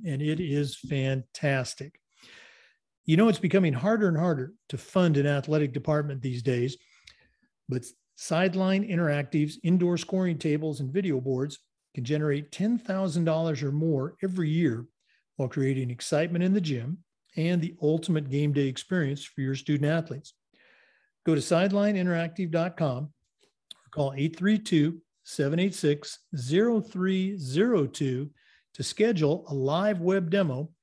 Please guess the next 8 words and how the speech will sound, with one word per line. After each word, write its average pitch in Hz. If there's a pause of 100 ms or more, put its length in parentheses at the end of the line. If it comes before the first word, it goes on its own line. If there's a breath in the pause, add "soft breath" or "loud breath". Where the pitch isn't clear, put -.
(300)
to -
see 156
their 147
tables 151
and 180
boards 151
in 170
action 139